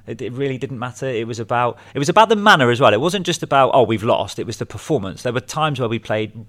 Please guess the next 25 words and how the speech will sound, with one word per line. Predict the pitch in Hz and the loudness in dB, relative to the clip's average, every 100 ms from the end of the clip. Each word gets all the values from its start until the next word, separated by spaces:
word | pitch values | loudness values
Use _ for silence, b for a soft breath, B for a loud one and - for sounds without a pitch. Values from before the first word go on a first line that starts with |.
| _ _ | _ _
brilliantly | 120 131 147 107 101 | -8 -4 -2 -2 -2
well | 101 110 - | -2 0 0
and | 107 | -4
got | 104 117 - | -2 -4 -4
thumped, | - 127 107 - - b b b b b b | -6 -6 -6 -14 -20 b b b b b b
you | 113 | -12
know, | 92 113 | -10 -10
six | 110 - - - | -10 -10 -10 -8
seven | 120 110 | -6 -6
one. | 110 143 80 - b b b | -6 -6 -8 -18 b b b
But | - 117 | -8 -6
we | |
played | - 123 113 | -2 -2 0
well. | 120 156 - B | 0 -2 -8 B
But | - | 2
I | 123 | 4
used | 139 | 4
to | 147 | 0
look | 147 | 0
at | 127 | -2
the | |
size | - 123 107 | -2 -4 -2
of | |
the | 113 | -6
oppo-, | 110 - | -6 -10